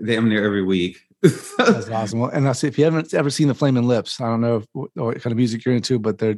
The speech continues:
Speaker 2: their concert is just a psychedelic circus. It's just amazing, beautiful music. But, uh, they'll be in,
Speaker 1: Well,
Speaker 2: they'll be in New
Speaker 1: I
Speaker 2: Orleans.
Speaker 1: If I haven't found my damn psychedelics by then, I,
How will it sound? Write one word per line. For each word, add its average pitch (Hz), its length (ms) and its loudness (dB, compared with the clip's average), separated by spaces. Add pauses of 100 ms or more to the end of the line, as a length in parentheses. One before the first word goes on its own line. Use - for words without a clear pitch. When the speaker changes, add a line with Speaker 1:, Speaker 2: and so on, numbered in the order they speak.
Speaker 2:
their 107 120 -4
concert 110 400 -4
is 98 80 -4
just 98 180 -6
a - 60 -14
psychedelic 107 500 -4
circus. - 460 -8
It's - 140 -20
just 101 200 -18
amazing, 104 480 -6
beautiful 107 480 -6
music. 92 240 -4 (800)
But, 104 160 -10
uh, 98 140 -8 (180)
they'll 104 140 -8
be 113 120 -2
in, 104 80 0
Speaker 1:
Well, 123 200 0
Speaker 2:
they'll 113 100 0
be 117 80 2
in 117 60 2
New 117 80 -2
Speaker 1:
I - 20 -2
Speaker 2:
Orleans. 98 240 -6 (440)
Speaker 1:
If 113 340 -10
I - 20 0
haven't 131 140 -2
found 127 160 0
my 127 100 2
damn 120 240 2
psychedelics 117 720 -2
by 95 160 -2
then, 98 280 2
I, 92 140 0